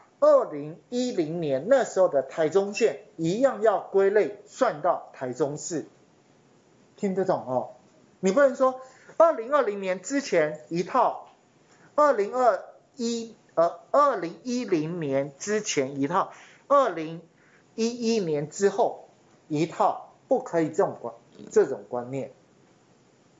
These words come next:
好了，那我想应该有听懂我的意思，所以等一下会有一些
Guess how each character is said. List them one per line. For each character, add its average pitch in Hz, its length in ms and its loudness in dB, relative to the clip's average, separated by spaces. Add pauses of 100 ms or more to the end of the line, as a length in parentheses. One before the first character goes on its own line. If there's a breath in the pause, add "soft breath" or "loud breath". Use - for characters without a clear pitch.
(540)
好 151 80 0
了， 165 280 0 (360)
那 208 140 2
我 185 140 2
想 160 300 -6 (200)
应 165 140 -8
该 180 200 2
有 151 200 -2
听 175 260 -10
懂 135 180 -2
我 110 80 -12
的 113 160 -8
意 143 200 -6
思， - 300 -6 (540)
所 151 380 4
以 196 260 -10 (1400 soft breath)
等 165 200 2
一 175 40 -14
下 214 180 0
会 214 240 0
有 123 140 -2
一 180 160 -8
些 165 560 0